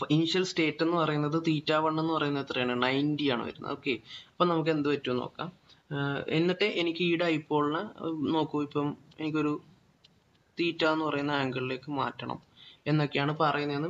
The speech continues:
വിചാരിക്കുക. So അങ്ങനെയാണെങ്കിൽ മേലെ കിടക്കുന്ന equation എനിക്ക് വേണേൽ U is equal to minus dipole moment into electric field into, Okay,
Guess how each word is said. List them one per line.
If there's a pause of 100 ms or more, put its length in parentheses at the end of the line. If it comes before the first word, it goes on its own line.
(140)
വിചാരിക്കുക. (400)
So
അങ്ങനെയാണെങ്കിൽ
മേലെ
കിടക്കുന്ന
equation
എനിക്ക്
വേണേൽ
U
is
equal
to (100)
minus
dipole
moment
into
electric
field
into, (520)
Okay,